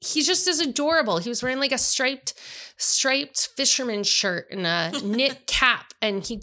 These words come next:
Speaker 1: just looked like a character. So this inscription totally makes sense. One of the questions he asks is, "Why do kids lose their teeth?"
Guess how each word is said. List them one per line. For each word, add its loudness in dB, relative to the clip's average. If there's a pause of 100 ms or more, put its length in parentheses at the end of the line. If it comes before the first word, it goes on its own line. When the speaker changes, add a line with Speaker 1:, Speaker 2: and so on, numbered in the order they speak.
Speaker 1:
just 2
looked 0
like 2
a 2
character. 0 (220)
So 2
this 2
inscription 0
totally -4
makes -2
sense. 0 (300)
One 0
of 4
the 2
questions 2
he -4
asks 2 (800)
is, 0
"Why 2 (140)
do -4 (180)
kids 0 (100)
lose -2
their -2
teeth?" -6